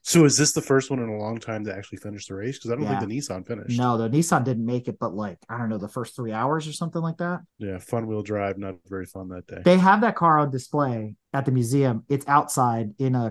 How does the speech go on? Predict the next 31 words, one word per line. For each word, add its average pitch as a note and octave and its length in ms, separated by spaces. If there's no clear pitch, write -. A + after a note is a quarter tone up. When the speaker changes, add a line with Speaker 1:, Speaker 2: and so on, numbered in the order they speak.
Speaker 2:
glass A#2+ 360
box A2+ 540
next C3 300
to C#3+ 100
the B2+ 220
E C#3 60
B C3 160
one A#2+ 240
ten B2 260
Bugatti A2+ 440
for F#2+ 260
some A2+ 240
weird A2 200
reason. G#2 340
But G#2+ 220
yeah, G#2+ 160
they B2+ 120
don't D3+ 160
even C3+ 160
want C3 240
it A2 140
in F3 140
the E3 80
museum. C3+ 480
It's A2+ 140
like, B2+ 160
"The G#2+ 80
Speaker 1:
No. E3 60
Speaker 2:
thing's A3 220
so F3+ 160
terrible. F3+ 680